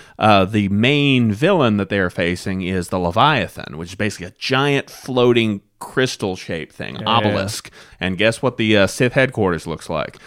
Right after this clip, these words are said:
Speaker 1: It's a giant floating obelisk that they need to go
Speaker 2: Mm-hmm.
Speaker 1: under. So I think
Speaker 2: Yeah.
Speaker 1: a much of the visuals for that whole sequence and all that stuff ripped off Hellbound Hellraiser two, which I like,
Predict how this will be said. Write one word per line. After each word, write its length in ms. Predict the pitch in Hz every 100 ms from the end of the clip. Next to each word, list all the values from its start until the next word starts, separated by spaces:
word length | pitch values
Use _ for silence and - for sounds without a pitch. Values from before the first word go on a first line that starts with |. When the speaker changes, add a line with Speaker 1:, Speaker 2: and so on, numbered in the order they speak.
| - -
Speaker 1:
It's 120 | 101
a 60 |
giant 600 | 90 - 107 110 117 120
floating 580 | - - 117 113 113 113
obelisk 680 | 110 107 120 98 69 - -
that 140 | 113
they 80 | 107
need 160 | 113 107
to 60 | 120
go 240 | 117 117
Speaker 2:
Mm-hmm. 100 | 101
Speaker 1:
under. 300 | 113 131 143 - 139
So 120 | 117
I 20 |
think 180 | 139 127
Speaker 2:
Yeah. 60 | 95
Speaker 1:
a 20 |
much 400 | 104 117 160 -
of 140 | 139
the 200 | 139 127
visuals 560 | 110 117 127 123 117 113
for 100 | -
that 160 | 107 95
whole 340 | 123 120 117 113
sequence 500 | - 123 123 113 101
and 80 | 107
all 140 | 117
that 200 | 95 90
stuff 360 | - 92 87 - - - _ _
ripped 260 | 104 113 113
off 420 | 98 98 - - _ _ -
Hellbound 360 | 107 104 95
Hellraiser 400 | 104 95 92 85
two, 280 | - 113 78 - -
which 400 | 165 180 - - - - -
I 140 | 208
like, 720 | 202 117 175 180 175 - -